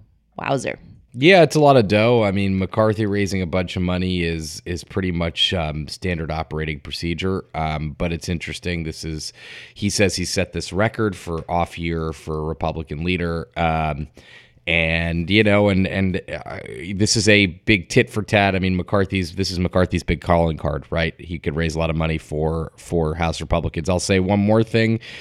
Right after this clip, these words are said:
Speaker 2: uh, before we wrap up, Anna. Today, Harry Reid is gonna be laying in state in the Capitol Rotunda,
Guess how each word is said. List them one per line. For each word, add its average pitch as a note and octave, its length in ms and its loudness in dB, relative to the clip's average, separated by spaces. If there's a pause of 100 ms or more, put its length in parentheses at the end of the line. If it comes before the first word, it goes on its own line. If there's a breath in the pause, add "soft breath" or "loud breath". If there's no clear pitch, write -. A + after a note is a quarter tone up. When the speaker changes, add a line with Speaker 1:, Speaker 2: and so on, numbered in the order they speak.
(280 loud breath)
Speaker 2:
uh, F2+ 200 6
before F#2 320 2
we F2+ 140 4
wrap F2 320 4
up, G#2 160 6
Anna. G#2 240 6
Today, F#2 340 2
Harry F2+ 320 0
Reid E2 760 4
is D#2+ 360 2
gonna E2 200 -2
be E2 200 0
laying F2+ 360 2
in E2+ 160 0
state F2 440 2
in E2 480 0
the D#2 260 -4
Capitol E2 380 0
Rotunda, F#2 640 2